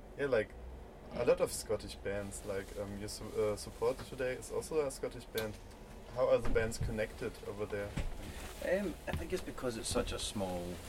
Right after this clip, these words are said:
Speaker 2: it's such a small city. It's only, like, S-, Scotland itself only has, like, five million people in it.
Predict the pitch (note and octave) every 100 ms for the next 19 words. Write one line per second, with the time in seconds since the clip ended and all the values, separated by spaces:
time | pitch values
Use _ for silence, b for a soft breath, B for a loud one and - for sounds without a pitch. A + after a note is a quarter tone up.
0 | - - - - - A2+ - B2 - G2+
1 | G2 F#2+ F#2+ F#2 - - - - - -
2 | - - - - F#2 G#2 B2+ G#2 F2+ E2+
3 | - B B B B - - - - -
4 | - - B2 A2 F2+ E2+ G2+ F#2 E2+ F2
5 | - - - F2 F2+ F2+ F2 E2+ A2 -
6 | G#2+ F2 F2+